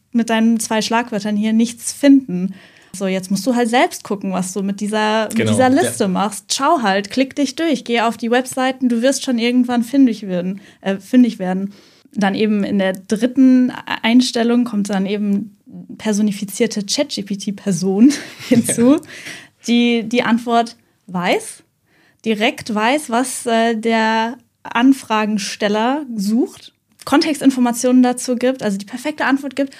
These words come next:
Speaker 1: und am Ende, das fand ich jetzt <laughs> ganz interessant, äh, auch noch ein Kompliment gibt und am Ende noch sagt, "Ach, übrigens, tolles T-Shirt hast du an, gefällt mir richtig gut."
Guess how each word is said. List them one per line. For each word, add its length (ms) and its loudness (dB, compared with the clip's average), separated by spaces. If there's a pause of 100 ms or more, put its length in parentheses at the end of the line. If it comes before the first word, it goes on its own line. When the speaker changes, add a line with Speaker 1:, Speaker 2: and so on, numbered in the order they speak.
Speaker 1:
und 140 2
am 100 2
Ende, 260 4
das 140 -2
fand 160 -2
ich 60 -4
jetzt 160 -6
<laughs> 20 2
ganz 220 0
interessant, 640 0 (380)
äh, 160 0
auch 100 4
noch 140 6
ein 80 2
Kompliment 480 0
gibt 380 -6
und 60 -10
am 140 -2
Ende 160 -2
noch 80 -6
sagt, 220 -10
"Ach, 180 -6
übrigens, 580 -8 (200)
tolles 320 2
T-Shirt 360 0
hast 220 -6
du 60 -6
an, 200 -4
gefällt 280 -4
mir 160 0
richtig 360 -2
gut." 300 -8